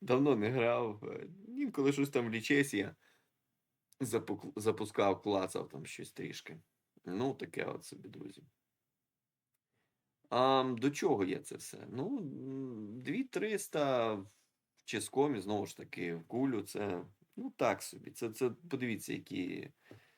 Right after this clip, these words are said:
зівки, як погано, ну, грають. І я, я і він, хоча б двоє погано грали, але все одно дві триста рейтинг, ну. Ось, багато тактики пр-, пропускається. Ну, в загальному це не такий ще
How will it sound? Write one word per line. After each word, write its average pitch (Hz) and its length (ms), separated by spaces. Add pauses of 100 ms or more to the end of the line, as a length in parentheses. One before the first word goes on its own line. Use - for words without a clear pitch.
(360)
зівки, 110 420
як 104 240
погано, 95 680
ну, - 420
грають. 120 500
І 90 100
я, 113 240
я 117 320
і 151 100
він, 190 220
хоча 160 280
б 160 180
двоє 160 260
погано 139 340
грали, 139 300
але 110 140
все 120 180
одно 104 220
дві 107 180
триста 104 420
рейтинг, 87 480
ну. 87 280 (1400)
Ось, 90 420
багато 95 400
тактики 87 680
пр-, 80 220
пропускається. 110 1040 (260)
Ну, 202 440
в - 40
загальному 123 520
це 110 160
не 98 140
такий - 340
ще - 460